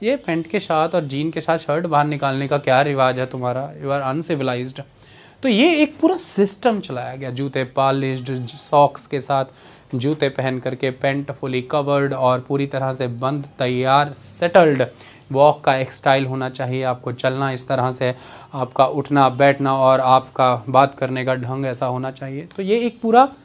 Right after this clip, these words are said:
मैनरिज्म लेकर के आया गया पूरे वर्ल्ड लेवल पर, ओके? क्योंकि माना गया कि इनको सिविलाइज्ड बनाना है। इसी तरह से सेंट्रल अमेरिका की आदिवासी समाज को, भारत और अनेक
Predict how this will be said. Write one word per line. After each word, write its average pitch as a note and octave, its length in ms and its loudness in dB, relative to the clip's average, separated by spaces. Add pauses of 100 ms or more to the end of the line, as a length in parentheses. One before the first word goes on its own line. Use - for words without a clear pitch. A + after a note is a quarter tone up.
(480)
मैनरिज्म F#3 1000 0
लेकर C3+ 340 -2
के E3 260 -2 (360)
आया B2+ 260 4
गया B2 180 -2
पूरे B2 240 -2
वर्ल्ड A2+ 280 0
लेवल A2+ 320 -4
पर, A#2 200 -16 (440)
ओके? D3 240 2 (460)
क्योंकि D#3 240 0
माना F3 340 2
गया D3 220 0
कि F#3+ 180 -6
इनको E3 420 -2
सिविलाइज्ड C3+ 720 -2
बनाना A#2+ 400 -6
है। G#2+ 140 -14 (760)
इसी C#3+ 180 -2
तरह D3 260 -2
से F#3 220 -4 (400)
सेंट्रल C#3 360 -2
अमेरिका C3 380 -2
की C3 120 -4
आदिवासी C3+ 560 -2
समाज C3+ 380 -6
को, C#3+ 260 -8 (380)
भारत C#3+ 460 4
और D#3+ 240 -2
अनेक D#3+ 500 -2